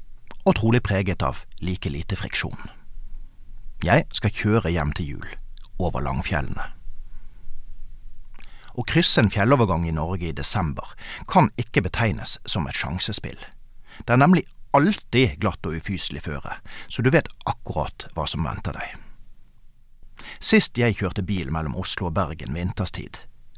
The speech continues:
brukte jeg elleve og en halv time på ferden.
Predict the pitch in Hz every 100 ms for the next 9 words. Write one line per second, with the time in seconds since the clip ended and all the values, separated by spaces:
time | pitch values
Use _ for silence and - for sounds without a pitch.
0 | - 113 107 151 101 - - - - 104
1 | 98 110 - - - - 90 76 78 73
2 | - 76 67 71 - - - -